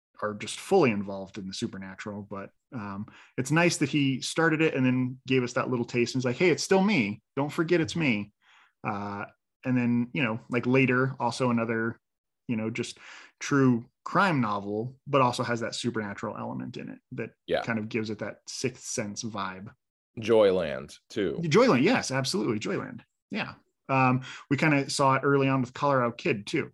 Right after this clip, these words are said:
Speaker 1: where, you know, it was, um, you know, he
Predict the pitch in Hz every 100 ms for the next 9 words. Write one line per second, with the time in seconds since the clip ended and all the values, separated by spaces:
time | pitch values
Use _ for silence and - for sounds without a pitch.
0 | _ 127 113 104 107 127 107 110 113 -
1 | - _ _ _ 120 107 101 98 101 _
2 | _ _ _ _ _ _ 123 113 107 113
3 | - - 143 139 127 120